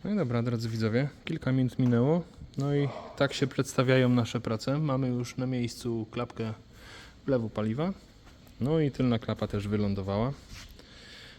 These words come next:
Także właśnie z Sebastianem skończyliśmy montować, przykręcać tylną klapę. Także teraz, y, bierzemy starą klapę i przezbrajamy szybę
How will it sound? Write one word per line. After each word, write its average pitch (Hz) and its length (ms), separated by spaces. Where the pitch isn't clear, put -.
Także 104 380
właśnie 113 280
z - 40
Sebastianem 113 640
skończyliśmy 117 760
montować, 113 480
przykręcać 110 540
tylną 110 300
klapę. 147 380
Także 123 680
teraz, 139 440
y, 131 300
bierzemy 120 600
starą 185 360
klapę 139 360
i 120 60
przezbrajamy 110 720
szybę 151 440